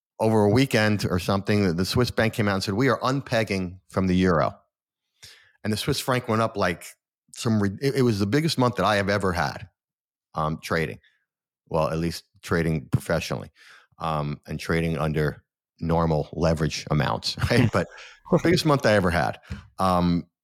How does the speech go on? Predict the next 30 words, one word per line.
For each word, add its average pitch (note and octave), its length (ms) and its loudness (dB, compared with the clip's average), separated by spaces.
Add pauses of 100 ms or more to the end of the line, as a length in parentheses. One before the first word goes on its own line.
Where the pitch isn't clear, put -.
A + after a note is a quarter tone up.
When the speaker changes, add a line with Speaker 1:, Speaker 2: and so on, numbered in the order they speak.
Speaker 1:
because A#2 180 2
the A#2+ 60 0
Swiss C3+ 200 0
franc C3+ 180 0
went C3 140 0
up B2+ 100 -6
something C3+ 180 -4
like A2 200 -2
twenty F3 380 2
points - 600 -2 (160)
in A2 160 2
two C#3 220 4
days. F#2 460 2 (1120)
People B2+ 200 -6
blew A#2+ 300 4
out. A#2+ 500 4
You G#2+ 120 0
know, G2+ 100 4
there G2 100 4
was F#2 120 0
a F#2+ 60 -6
few A#2 180 -4
firms A2+ 320 0
that F2+ 160 -4
blew G2+ 180 4
out, B2 420 4
went F#2+ 160 -2
out F#2 120 0
of F2+ 80 -4
business. C3 420 2